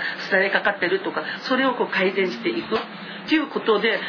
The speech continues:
もう本当に感謝しますとか、もういろんなものが送られてきたり、手紙が来たりするわけなんですよね。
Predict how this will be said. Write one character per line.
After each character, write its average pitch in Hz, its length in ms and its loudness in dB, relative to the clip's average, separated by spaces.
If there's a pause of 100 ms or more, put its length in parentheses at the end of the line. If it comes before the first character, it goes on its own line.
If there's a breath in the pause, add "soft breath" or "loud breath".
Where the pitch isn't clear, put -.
(120)
も 247 80 0
う - 40 -2
本 294 160 2
当 311 60 6
に 269 120 2
感 240 180 2
謝 208 80 0
し - 140 -2
ま 185 100 4
す - 120 -6
と 175 100 -2
か、 175 100 0
も 170 140 2
う - 300 -4
い 180 40 4
ろ 180 120 6
ん 180 40 -2
な 180 140 4
も 160 140 4
の 190 100 4
が 156 220 2
送 151 140 2
ら 180 60 6
れ 160 80 0
て 175 120 -2
き 160 100 -6
た 165 100 0
り、 165 80 -2
手 151 140 -4
紙 180 240 2
が 180 100 2
来 - 120 -8
た 185 100 2
り 160 140 0
す 226 120 -4
る 220 60 6
わ 220 100 2
け 180 80 0
な 156 80 2
ん 151 60 -2
で 143 80 0
す - 100 -4
よ 151 60 0
ね。 185 120 2